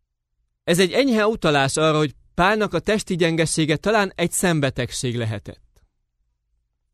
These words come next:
Abban az időben voltak olyan keleti betegségek, amelyek a szemet is érintették, állandó vörösödéssel, folyásokkal, gyulladásokkal, amelyekre akkoriban nem volt gyógyszer.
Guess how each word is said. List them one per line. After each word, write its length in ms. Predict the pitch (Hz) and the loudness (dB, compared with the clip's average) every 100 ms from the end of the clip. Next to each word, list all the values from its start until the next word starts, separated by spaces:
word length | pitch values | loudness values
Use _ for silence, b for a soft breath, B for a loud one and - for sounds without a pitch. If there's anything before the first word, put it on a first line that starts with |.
| _ _ _ _ _ _ _ _ _ | _ _ _ _ _ _ _ _ _
Abban 300 | 190 233 247 | -2 0 0
az 100 | 208 | 0
időben 420 | 190 175 160 151 | 0 0 2 2
voltak 380 | 160 208 175 - | 2 0 0 0
olyan 220 | 202 208 | 0 0
keleti 380 | 151 190 170 - | 0 0 0 0
betegségek, 800 | 135 147 143 - - 143 147 156 _ _ _ _ - | -2 -2 -2 -4 -2 0 0 -4 _ _ _ _ -4
amelyek 300 | 185 214 208 | 0 0 0
a 60 | |
szemet 340 | 175 233 226 165 | -2 0 0 -2
is 160 | 143 | -2
érintették, 760 | 151 156 151 143 143 - 165 160 _ _ _ _ | 0 0 0 -2 -4 0 -2 -2 _ _ _ _
állandó 460 | 170 202 175 151 139 | 4 4 2 0 2
vörösödéssel, 920 | 170 180 156 160 156 160 - 165 160 | 2 2 0 -2 0 0 0 0 2
folyásokkal, 800 | - 160 156 151 - 151 - 156 | 0 2 2 0 -2 -4 -2 0
gyulladásokkal, 1080 | 139 170 160 151 156 147 151 - 156 160 - _ _ _ _ | 2 2 2 2 0 0 -8 -2 0 0 -4 _ _ _ _
amelyekre 400 | 185 240 226 196 | 0 0 0 0
akkoriban 600 | 190 220 - 185 160 156 | 0 0 0 2 2 0
nem 240 | 156 151 | 0 0
volt 220 | 127 127 101 | 0 -2 -4
gyógyszer. 580 | 120 107 - 107 - | -6 -6 -10 -14 -16